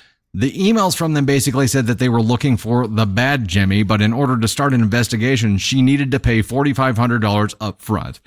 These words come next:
Dude! Interpol is not a skeezy private eye office down the street where you have to pay them to investigate. It's that, the, oh.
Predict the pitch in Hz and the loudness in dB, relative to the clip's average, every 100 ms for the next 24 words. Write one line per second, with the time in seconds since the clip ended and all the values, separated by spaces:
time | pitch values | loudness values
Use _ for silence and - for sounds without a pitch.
0 | 214 247 339 359 349 359 359 359 359 349 | -16 -8 -2 0 0 -2 -2 -2 0 0
1 | 339 320 302 269 247 226 208 160 151 131 | 0 0 -2 -2 0 0 0 -2 -4 -6
2 | 127 123 120 113 107 104 98 98 110 - | -6 -6 -6 -6 -6 -6 -6 -4 -6 -6
3 | 180 190 208 175 - 107 104 98 107 127 | -6 -2 -2 -2 0 2 2 2 2 2
4 | 110 113 123 123 123 - - 117 104 101 | 4 4 4 2 2 -2 -4 2 4 4
5 | 101 101 85 80 82 78 98 - - 135 | 4 2 0 -10 -18 -14 -12 -8 0 2
6 | 110 113 - _ - 135 120 113 131 123 | 4 4 0 _ -6 -2 -2 -2 0 0
7 | 104 101 104 107 - _ _ - 113 120 | 0 0 0 -2 -8 _ _ -10 -4 -2
8 | 127 120 - 123 113 98 - 131 123 117 | -2 -4 -2 0 0 0 -2 0 0 0
9 | 107 107 107 95 127 - 101 - - 156 | -2 0 2 2 0 -4 -10 -8 -4 0
10 | 135 113 107 - 107 92 165 127 113 104 | 0 0 0 0 -2 0 -2 -2 -2 -2
11 | 85 - 110 - 117 - 110 85 107 95 | -4 -8 -8 -8 -10 -10 -14 -10 -8 -8